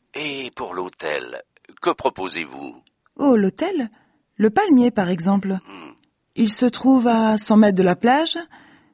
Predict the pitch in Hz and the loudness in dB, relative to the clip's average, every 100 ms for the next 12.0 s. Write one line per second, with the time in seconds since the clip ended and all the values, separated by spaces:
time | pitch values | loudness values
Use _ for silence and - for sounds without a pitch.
0 | _ - 196 233 247 247 240 - 311 262 | _ -6 0 4 4 4 4 4 4 4
1 | 214 190 185 202 269 - 214 190 202 233 | 2 2 2 4 4 4 2 6 6 6
2 | 285 330 214 - 202 175 170 180 175 226 | 2 -2 -6 -2 0 2 4 2 4 4
3 | 285 - _ _ _ _ _ 165 269 294 | 4 0 _ _ _ _ _ 2 2 4
4 | 220 233 269 302 _ - 180 285 285 277 | 4 2 2 -2 _ -2 4 4 4 2
5 | - 240 208 233 302 _ _ _ _ _ | 2 2 2 0 -2 _ _ _ _ _
6 | - 208 196 196 285 330 262 - 160 160 | 0 6 6 6 2 0 0 0 0 0
7 | 147 _ _ _ _ - 202 226 - 247 | -2 _ _ _ _ 0 2 2 2 2
8 | 226 302 269 214 226 190 - 151 143 143 | 2 0 0 0 0 2 0 2 0 0
9 | - _ _ _ _ _ 160 165 143 127 | -6 _ _ _ _ _ -10 -10 -10 -10
10 | 104 73 - _ _ - - - 135 - | -12 -18 -20 _ _ -14 -12 -6 -6 -4
11 | 139 - 131 107 95 80 76 62 58 53 | -6 -4 -6 -6 -6 -2 -4 -4 -12 -18